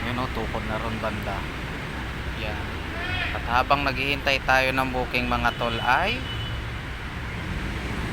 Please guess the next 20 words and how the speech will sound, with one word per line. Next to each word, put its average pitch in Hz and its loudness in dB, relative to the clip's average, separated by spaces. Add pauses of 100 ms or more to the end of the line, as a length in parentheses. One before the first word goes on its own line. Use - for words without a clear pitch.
(640)
pahipahinga 110 0
lang 113 2
muna 113 -2
tayo. - -2 (1800)
Wala 107 0
pa 104 0
tayong 120 2
booking. 113 -2 (2750)
Nga, 139 -2
mga 139 -2
tol, 160 2
pinasukan 123 -2
na 123 -2
tayo 120 4
ng 120 0
first 143 0
booking 139 -2
natin, 135 0
ang 127 2 (320)
Geomar. 143 4